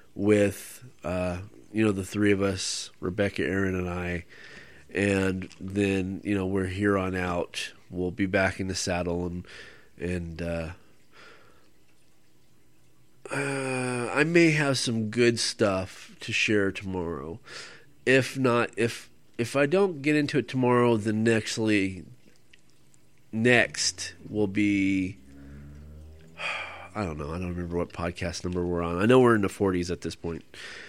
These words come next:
But anyway, uh, I got some good shit to, to share with not only those two, but with all of you as well.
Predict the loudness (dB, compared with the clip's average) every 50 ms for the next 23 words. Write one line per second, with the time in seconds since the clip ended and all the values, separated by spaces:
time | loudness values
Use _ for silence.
0 | -20 -6 2 6 8 8 10 10 10 10 8 6 4 0 -12 -20 -20 -20 -8 0
1 | 2 4 4 6 4 4 4 6 6 6 6 4 2 0 -2 -4 -2 -2 -2 0
2 | 0 0 0 0 -4 -6 -8 -8 -6 -6 -6 -8 -8 -2 0 2 2 4 4 2
3 | 2 0 -2 -4 -10 -18 -20 -20 -20 -20 -20 -20 -14 -6 0 4 6 8 8 8
4 | 8 8 6 6 6 6 6 4 4 2 0 -2 -2 0 4 6 6 6 6 2
5 | 0 0 0 2 2 0 0 -2 -2 -2 -2 2 4 4 4 6 4 4 2 2
6 | 2 0 0 -2 -2 0 2 2 2 0 -2 -4